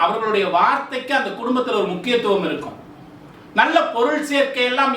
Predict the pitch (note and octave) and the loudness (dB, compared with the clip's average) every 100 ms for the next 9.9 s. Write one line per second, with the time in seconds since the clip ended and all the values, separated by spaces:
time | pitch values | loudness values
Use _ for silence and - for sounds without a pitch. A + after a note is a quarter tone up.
0 | A3+ - G#3 - - - - - - - | -2 -4 -4 -4 -6 -14 -20 -20 -20 -20
1 | - - - - - - - - - - | -20 -20 -20 -20 -20 -20 -20 -20 -20 -20
2 | - - - - - A3 D#4+ E4+ - - | -20 -20 -20 -18 0 2 4 2 0 0
3 | B3 D#4 D#4 G3 - D4+ D#4 D4+ D4 C#4 | 0 0 -4 -4 -2 -2 -2 -2 -2 0
4 | A#3 C4+ D4+ D4+ C4+ C4+ D4+ B3+ B3+ C#4+ | 2 2 2 0 -2 -4 -4 -2 -2 -2
5 | - A#3+ C4 D4+ D4+ B3 C#4 C#4+ C#4 C4+ | 0 0 0 -2 0 0 0 0 2 2
6 | G#3+ E3+ - - G#3+ C#4 - C4+ B3 - | 2 -2 -6 -4 0 0 0 -2 0 0
7 | G3+ - - - F#3 C4 C#4+ - G#3+ A3+ | -2 -4 -6 -8 -2 2 2 2 0 2
8 | A#3 F#3+ - - F3+ A3 A3+ G3+ G3 F#3 | 2 2 -2 -2 0 0 0 -2 -6 -6
9 | F3+ D#3+ F#3 F3+ E3+ E3 F3 F#3+ - | -6 -4 -4 -2 0 0 0 2 0